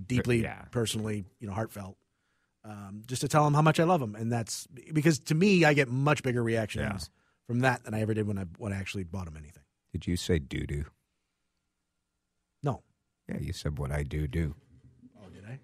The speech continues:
Speaker 2: Yeah.
Speaker 1: <laughs> I thought you were asking me if I said a different word. <laughs> Like, no, I didn't think I did. <laughs>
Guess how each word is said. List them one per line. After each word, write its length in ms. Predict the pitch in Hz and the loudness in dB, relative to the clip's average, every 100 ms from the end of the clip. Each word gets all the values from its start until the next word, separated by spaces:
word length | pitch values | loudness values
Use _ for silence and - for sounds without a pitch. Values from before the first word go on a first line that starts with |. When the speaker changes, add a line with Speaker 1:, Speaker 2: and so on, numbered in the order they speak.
| - - | -14 -10
Speaker 2:
Yeah. 140 | 65 87 - | -8 -10 -12
Speaker 1:
<laughs> 240 | _ _ 110 | _ _ -8
I 60 | |
thought 220 | - 147 | -8 -6
you 60 | 127 120 | -8 -6
were 60 | |
asking 180 | 110 127 | -6 -2
me 40 | 123 | -2
if 100 | 113 | -2
I 40 | |
said 160 | 113 131 | -4 0
a 40 | |
different 400 | 123 - 170 170 | 0 0 0 4
word. 180 | 233 - - | 4 6 4
<laughs> 40 | - - - 202 190 - - - | 4 4 4 2 0 -6 -16 -8
Like, 120 | 185 175 | 2 10
no, 300 | - 330 208 | 10 10 8
I 100 | 202 | 6
didn't 160 | 208 | 4
think 180 | - - | 4 6
I 60 | 180 | 8
did. 160 | 190 | 8
<laughs> 60 | - | 4